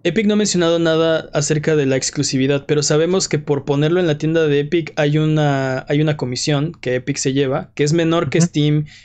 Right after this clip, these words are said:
Speaker 1: y es muy atractiva. Ellos podrían incluso, con tal de, de hacer una buena negociación, quitar ese, quitar ese fee, ¿no? No, no, no meterlo en la ecuación, no meter los fees por el Unreal Engine y solo nos vamos micha y micha con la ganancia.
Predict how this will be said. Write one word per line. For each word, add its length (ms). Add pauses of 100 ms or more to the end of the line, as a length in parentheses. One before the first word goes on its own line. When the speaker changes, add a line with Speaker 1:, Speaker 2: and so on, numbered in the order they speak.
(160)
Speaker 1:
y 340
es 140
muy 140
atractiva. 500 (360)
Ellos 220
podrían 280
incluso, 600
con 260
tal 180
de, 320
de 160
hacer 240
una 220
buena 320
negociación, 680 (1160)
quitar 320
ese, 540
quitar 240
ese 220
fee, 200
¿no? 320 (720)
No, 400
no, 600 (240)
no 180
meterlo 340
en 80
la 60
ecuación, 480
no 100
meter 300
los 180
fees 180
por 180
el 120
Unreal 340
Engine 380
y 80
solo 220
nos 160
vamos 260
micha 220
y 40
micha 240
con 140
la 80
ganancia. 440